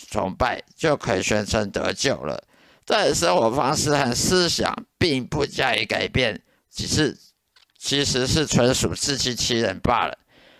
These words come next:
在新约圣经里面，经常有罪人因为耶稣或门徒的帮助而悔改，他们的心态在生活上有大大的改变，人生呢，喜乐平安，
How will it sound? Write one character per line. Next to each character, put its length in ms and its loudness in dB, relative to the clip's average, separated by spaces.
在 280 0
新 220 0
约 220 4
圣 320 0
经 300 -2
里 160 -2
面， 320 -4
经 240 0
常 300 0
有 200 0
罪 320 2
人 320 -4
因 200 -2
为 180 2
耶 260 0
稣 260 2
或 160 2
门 280 -4
徒 180 2
的 140 2
帮 340 -2
助 300 0
而 240 0
悔 320 0
改， 320 -8
他 180 0
们 160 0
的 140 -2
心 320 0
态 240 0
在 160 0
生 180 -2
活 220 2
上 440 -2
有 60 -8
大 260 0
大 220 0
的 80 -2
改 240 -6
变， 320 -4
人 180 2
生 300 2
呢， 220 2
喜 240 -4
乐 240 2
平 260 0
安， 320 0